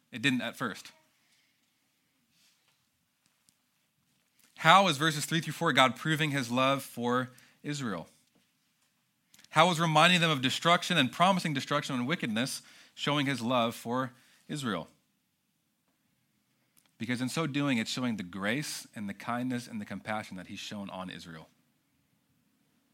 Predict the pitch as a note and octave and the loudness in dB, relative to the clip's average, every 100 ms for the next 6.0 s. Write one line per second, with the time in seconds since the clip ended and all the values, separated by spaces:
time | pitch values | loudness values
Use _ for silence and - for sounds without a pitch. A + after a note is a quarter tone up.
0 | _ _ _ _ - _ _ _ _ _ | _ _ _ _ -20 _ _ _ _ _
1 | _ _ _ - _ _ _ _ _ - | _ _ _ -20 _ _ _ _ _ -6
2 | C#3+ B2+ A2 F#2 F2 B2 A#2+ G#2+ A#2+ A2 | -4 -2 -4 -4 -6 -6 -4 -2 -2 -2
3 | G#2+ A#2 A#2 A2 F2 F#2+ F2 E2 D2+ _ | -2 -2 -2 -8 -8 -12 -12 -14 -18 _
4 | _ _ _ _ _ _ _ _ _ _ | _ _ _ _ _ _ _ _ _ _
5 | _ _ - C3+ C3 C#3 B2 B2+ B2 | _ _ -8 -6 -2 -2 -2 -2 -4